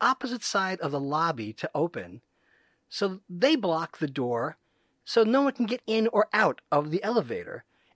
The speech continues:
And they act as if they need some sort of running leap to jump across some giant chasm to get in the car. No.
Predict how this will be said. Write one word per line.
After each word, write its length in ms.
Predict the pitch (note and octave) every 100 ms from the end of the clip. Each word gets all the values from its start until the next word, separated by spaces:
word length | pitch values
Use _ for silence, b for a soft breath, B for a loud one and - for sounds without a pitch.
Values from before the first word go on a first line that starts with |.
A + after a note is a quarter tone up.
| -
And 380 | F3 F3 F#3+ F#3
they 180 | D4+
act 300 | G#3+ F#3 -
as 140 | F3 D#3
if 180 | F#3 -
they 160 | A3
need 160 | A3+ G#3+
some 160 | G#3+
sort 180 | F#3 F#3+
of 180 | D#3 D3+
running 300 | G3+ B3 G#3
leap 180 | A3+ -
to 80 | D3
jump 280 | C#3 G#3 -
across 360 | - F#3+ F3+
some 160 | F#3 D#3+
giant 380 | F3+ F#3+ G3 -
chasm 540 | - G3 G#3 D3+ B2
to 100 | D3+
get 200 | D#3 E3+
in 300 | - G#3+ G#3+ - -
the 100 | -
car. 640 | - - G#3+ F#3+ F#2 - - _ _ _ _ _ _ _ _ _ _ _ _ _ _ _ _ _ -
No. 360 | C#4+ D#4+ F3